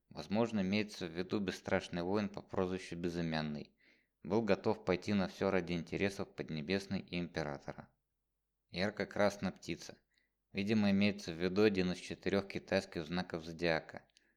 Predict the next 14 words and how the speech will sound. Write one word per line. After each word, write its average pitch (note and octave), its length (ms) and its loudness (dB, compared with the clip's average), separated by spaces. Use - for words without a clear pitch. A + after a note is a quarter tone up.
В - 60 -12
даосской G2 380 2
системе G2 480 0
пяти - 400 0
элементов – F#2+ 540 2
это F#2 260 -2
элемент F2+ 440 0
огня. E2 420 -2
Направление F2 680 2
на E2+ 120 0
юг A2+ 260 2
и - 100 -4
сезон F2+ 400 2
лета. E2+ 380 0